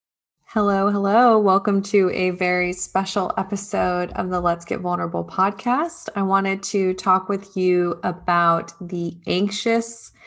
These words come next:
avoidant trap and what happens when that dynamic is going on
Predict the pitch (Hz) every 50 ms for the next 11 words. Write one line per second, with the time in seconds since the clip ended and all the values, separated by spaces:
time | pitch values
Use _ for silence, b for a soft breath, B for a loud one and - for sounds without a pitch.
0 | b b b b b b - 190 190 185 170 170 170 175 175 190 202 214 214 220
1 | 214 208 208 208 208 - - - _ _ _ _ _ _ _ - - - - 180
2 | 175 175 170 160 151 147 - - - - - - - _ b b b b b b
3 | b b b b b b _ - 196 185 180 175 175 175 170 170 175 170 - -
4 | - - 180 170 165 175 185 185 185 - - - 196 196 202 196 196 180 170 170
5 | 170 170 175 170 170 170 170 165 165 170 170 180 196 220 233 - - - - _
6 | _ _ _ _ _ _ _ _ - 190 190 185 185 190 196 196 180 170 165 160
7 | 156 156 - - - - - - 185 170 170 - 180 170 165 170 165 165 165 160
8 | 156 160 175 208 233 247